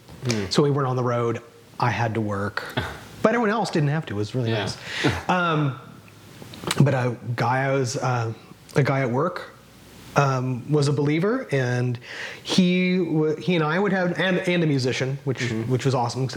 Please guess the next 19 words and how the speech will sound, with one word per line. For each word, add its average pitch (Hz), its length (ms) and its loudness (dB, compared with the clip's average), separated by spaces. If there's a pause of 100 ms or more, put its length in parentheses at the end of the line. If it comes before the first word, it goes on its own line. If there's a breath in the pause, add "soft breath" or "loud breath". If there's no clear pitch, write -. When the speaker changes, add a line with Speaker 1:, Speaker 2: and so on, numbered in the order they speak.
Speaker 2:
it, 110 80 -6 (220)
it 135 60 4
was 117 280 0
a, 120 100 2 (380)
an 131 160 2
easy 127 500 2
foot - 260 -2
in 123 60 -4
the 123 80 2
door 123 220 0
for 117 180 -2
him 117 380 0 (220)
to, 120 160 2
Speaker 1:
Mm-hmm. 120 220 0 (420 loud breath)
Speaker 2:
to 143 80 6
talk 120 300 0
to 117 80 0
me. 113 400 -2 (540 loud breath)
Um, 120 440 2